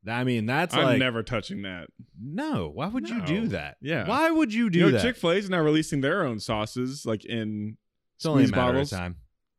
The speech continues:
Speaker 1: It's a, it depends on who's president. If Trump stays president,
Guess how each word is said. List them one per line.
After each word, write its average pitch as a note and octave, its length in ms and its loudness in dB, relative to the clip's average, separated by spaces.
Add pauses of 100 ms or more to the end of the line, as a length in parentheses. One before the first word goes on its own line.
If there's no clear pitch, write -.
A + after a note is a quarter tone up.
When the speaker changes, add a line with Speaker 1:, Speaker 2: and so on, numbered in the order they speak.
Speaker 1:
It's A#2 220 -4
a, A2 180 -2 (220)
it B2+ 80 -2
depends C#3+ 280 2
on C3+ 140 2
who's C3 220 4
president. C3+ 480 2 (560)
If G2 120 -6
Trump E3 300 2
stays F3+ 260 2
president, C#3 560 2